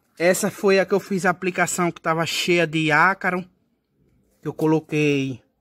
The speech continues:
o fumo, aquela, aquele remédio que eu ensinei pra vocês, né? Um inseticida à base de fumo. Vai começar a primeira floração, ó.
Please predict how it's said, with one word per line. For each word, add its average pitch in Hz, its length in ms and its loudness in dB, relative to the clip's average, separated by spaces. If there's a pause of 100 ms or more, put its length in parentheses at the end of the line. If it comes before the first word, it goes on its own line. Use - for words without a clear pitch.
(260)
o 160 80 -10
fumo, 233 540 2 (180)
aquela, 135 680 -2
aquele 139 280 -8
remédio 135 360 -6
que 143 60 -6
eu - 20 -4
ensinei 139 240 -8
pra 135 120 -4
vocês, 165 440 -2
né? 175 120 0
Um 156 60 0
inseticida 143 640 -4
à - 20 0
base 131 260 0
de 170 80 -6
fumo. 202 380 -2 (1200)
Vai 165 280 4
começar 170 560 -2
a 143 60 0
primeira 165 340 -2
floração, 160 720 -2
ó. 117 120 -4